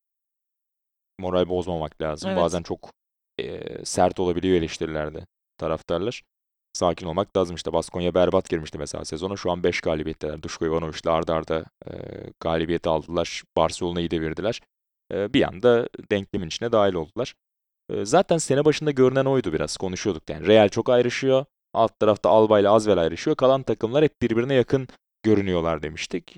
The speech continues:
Speaker 1: E, şu anda da resim o yönde aslında. Yani hiç hani Barça biraz,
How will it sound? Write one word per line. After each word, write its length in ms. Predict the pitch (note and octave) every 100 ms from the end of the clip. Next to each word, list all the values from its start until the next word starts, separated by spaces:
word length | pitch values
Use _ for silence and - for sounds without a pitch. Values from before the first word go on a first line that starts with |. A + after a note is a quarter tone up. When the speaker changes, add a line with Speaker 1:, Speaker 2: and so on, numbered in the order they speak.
| -
Speaker 1:
E, 100 | B2
şu 180 | - E3
anda 220 | A2 B2+
da 80 | D#3+
resim 260 | C#3 D3
o 80 | C#3+
yönde 240 | B2+ F#2+
aslında. 500 | D#2+ D#2 - D#2+ - - -
Yani 160 | D#2+
hiç 280 | F#2 - -
hani 140 | F2
Barça 320 | F2+ G2+ G2+ F#2+
biraz, 400 | F2 E2 -